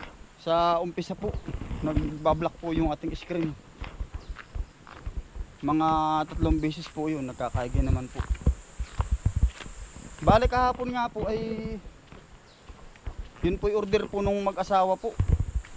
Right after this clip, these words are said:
nung taga kabilang barangay po. Thirty kilos po yung kinuha nila, tapos yung iba ay ating i-deliver po sa baba po, dyan sa sentro.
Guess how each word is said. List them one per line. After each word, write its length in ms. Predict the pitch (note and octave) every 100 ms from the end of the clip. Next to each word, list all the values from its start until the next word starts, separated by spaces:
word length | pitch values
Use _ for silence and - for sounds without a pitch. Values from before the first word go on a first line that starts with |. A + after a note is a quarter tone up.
| - - - - -
nung 160 | D#3 D3+
taga 800 | D#3 D#3 D#3 D#3 D#3+ D#3 D3+ D#3 D3
kabilang 240 | D3 D3+
barangay 400 | C#3+ D3 C#3+ D3
po. 160 | - - - - - - - - - - - - - - - - -
Thirty 240 | E3+ D#3+
kilos 240 | F#3+ G3 F#3
po 160 | F#3
yung 80 | F#3
kinuha 320 | F#3 F#3 F#3
nila, 240 | F#3 D#3 D#3 - - -
tapos 320 | D#3+ - E3+
yung 160 | E3+ E3+
iba 240 | D3+ D3 - - - - - - - - - - - - -
ay 160 | D3+ D3+ D3 D3 D3 D3 D3+ D3 C3 - - - - - - - - - - - - - - - - - - - - - -
ating 320 | C#3+ D3 E3 E3
i-deliver 560 | D3 D#3 D#3 D3+ D#3
po 160 | - D3+
sa 320 | D#3 C3 C3+
baba 320 | C3 C3 C3+
po, 160 | - -
dyan 160 | -
sa 160 | - -
sentro. 320 | C3 - -